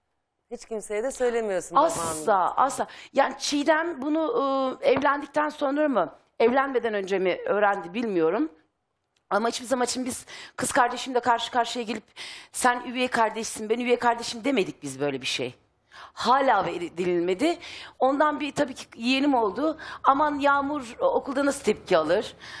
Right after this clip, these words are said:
Speaker 2: Ee, ben de bir anneyim ama çocuğumdan uzağım.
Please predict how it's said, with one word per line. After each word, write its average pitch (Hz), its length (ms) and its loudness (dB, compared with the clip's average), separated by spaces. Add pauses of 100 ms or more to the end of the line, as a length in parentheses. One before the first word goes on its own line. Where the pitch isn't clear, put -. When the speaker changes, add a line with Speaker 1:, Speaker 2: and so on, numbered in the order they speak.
(340)
Speaker 2:
Ee, 196 320 2
ben 262 180 4
de 254 80 -4
bir 202 60 4
anneyim 214 320 0
ama 302 140 0
çocuğumdan 190 500 0
uzağım. 147 480 2